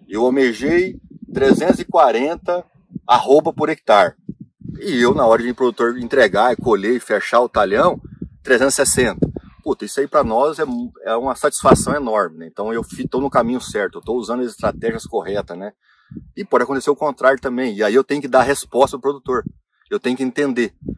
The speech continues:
qual foi o gargalo, qual foi o limitante que não fez aquela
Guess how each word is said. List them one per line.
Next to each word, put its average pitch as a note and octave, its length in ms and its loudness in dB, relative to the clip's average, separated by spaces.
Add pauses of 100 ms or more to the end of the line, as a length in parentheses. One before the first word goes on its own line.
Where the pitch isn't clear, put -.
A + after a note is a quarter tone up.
(120)
qual C#3+ 160 4
foi D3+ 180 4
o C#3 60 2
gargalo, B2 640 4
qual C3+ 180 2
foi C3+ 200 -2
o C3 60 -2 (120)
limitante C3+ 720 -2
que C#3+ 120 -10
não C#3 140 -2
fez C#3 220 -2
aquela C3+ 300 0